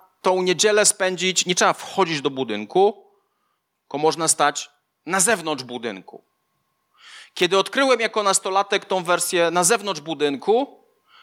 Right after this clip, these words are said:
to ci, którzy są w Olesznie, to przeniosłem się na promenadę. Czyli dosyć daleko już od budynku kościelnego. Siedziałem na promenadzie, na ławce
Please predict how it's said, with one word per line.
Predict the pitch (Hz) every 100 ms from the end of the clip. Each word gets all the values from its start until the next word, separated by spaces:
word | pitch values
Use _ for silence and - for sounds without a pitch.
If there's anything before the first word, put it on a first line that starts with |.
| -
to | 165
ci, | 196
którzy | - 202 190
są | 190
w | 156
Olesznie, | 151 147 - 214
to | 208 185
przeniosłem | - - 196 214 220 226 202
się | 208
na | 190 185
promenadę. | 190 180 180 165 120 98 - _ _ _ _ _ _ _ _ -
Czyli | - 175
dosyć | 196 208 202 151
daleko | 190 214 220 180 135
już | 131 120 127
od | 131
budynku | 127 135 160 147 143
kościelnego. | 135 - 139 160 190 180
Siedziałem | - 165 170
na | 160
promenadzie, | - 139 139 160 160 156
na | 131
ławce | 127 139 - 135